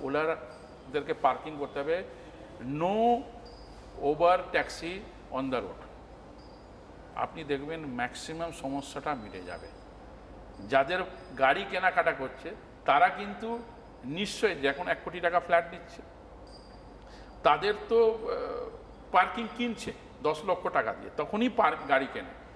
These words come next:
ভাই, দশ লাখ টাকা আমি গাড়ি নেব, আমার তো নিজেই গাড়িটা, আহ, সু-, সুস্থভাবে কীভাবে স্ক্র্যাচ নিয়ে পড়ে যায়, কীভাবে রাখবো, আমার নিজের চিন্তাভাবনা। যেমন আমি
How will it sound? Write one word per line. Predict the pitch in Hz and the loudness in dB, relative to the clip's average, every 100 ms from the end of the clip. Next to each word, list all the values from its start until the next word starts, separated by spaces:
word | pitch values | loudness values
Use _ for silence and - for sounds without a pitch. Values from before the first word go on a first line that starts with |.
| - - 135 | -20 -8 0
ভাই, | 170 160 | 0 2
দশ | 135 131 | 0 2
লাখ | 165 - | 0 0
টাকা | 180 185 | 2 4
আমি | 175 175 147 | 4 2 0
গাড়ি | 120 151 | 2 2
নেব, | 170 135 110 - - - - | -2 -2 -4 -8 -14 -12 -4
আমার | 131 147 | -2 -2
তো | |
নিজেই | 156 143 143 170 180 180 - - 131 | -2 -2 0 -2 -2 -8 -12 -2 2
গাড়িটা, | 135 156 170 | 4 4 2
আহ, | 170 165 - - - - - - - - - - - - - - | 2 2 -2 -6 -8 -10 -16 -18 -18 -18 -18 -20 -18 -18 -18 -16
সু-, | - | -16
সুস্থভাবে | - 175 - 170 165 160 | -8 -6 0 4 4 2
কীভাবে | 165 160 160 165 156 | -6 -2 0 0 0
স্ক্র্যাচ | - 156 151 | -2 0 0
নিয়ে | 147 151 135 | -2 -8 -6
পড়ে | 143 139 | -4 0
যায়, | 143 139 - 135 | 0 0 -4 -6
কীভাবে | 147 147 143 | -2 0 2
রাখবো, | 139 135 143 | 2 0 -4
আমার | 143 143 | -2 -4
নিজের | 131 139 135 | -4 -6 -8
চিন্তাভাবনা। | 135 127 139 139 139 | -8 -4 -4 -4 -4
যেমন | 147 151 | -4 -2
আমি | 147 156 | -2 -4